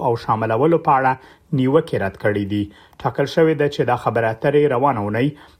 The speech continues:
په سعودي عربستان کې ترسره شي، خو اوکراین او اروپایي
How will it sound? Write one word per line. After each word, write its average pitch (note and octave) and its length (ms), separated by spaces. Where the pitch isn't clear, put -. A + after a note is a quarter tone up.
په A#2+ 240
سعودي B2+ 420
عربستان D3 600
کې F#2+ 400
ترسره G2+ 420
شي، A2 120
خو A#2+ 200
اوکراین E3 380
او C#3+ 80
اروپایي A#2+ 420